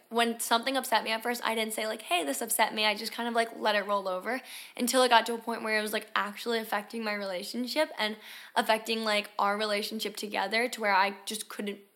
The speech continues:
wanna be around her. And that's also something that, like, I've been really learning in my twenties is that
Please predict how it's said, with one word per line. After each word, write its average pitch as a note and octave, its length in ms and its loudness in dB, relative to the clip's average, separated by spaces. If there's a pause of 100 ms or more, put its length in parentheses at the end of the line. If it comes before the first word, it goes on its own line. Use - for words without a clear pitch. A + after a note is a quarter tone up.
(160)
wanna G#3+ 220 -2
be G#3+ 140 -4
around G3 320 0
her. D4+ 180 0 (440)
And B3 120 6
that's A#3+ 120 8
also A3+ 220 6
something A3+ 440 0
that, G#3+ 120 2
like, G#3+ 160 0
I've G#3+ 220 2
been A3 180 -2
really G3+ 240 -2
learning G3 280 -4
in G#3 40 -2
my G#3 100 0
twenties G3+ 400 -6
is G#3+ 140 -6
that G3+ 200 2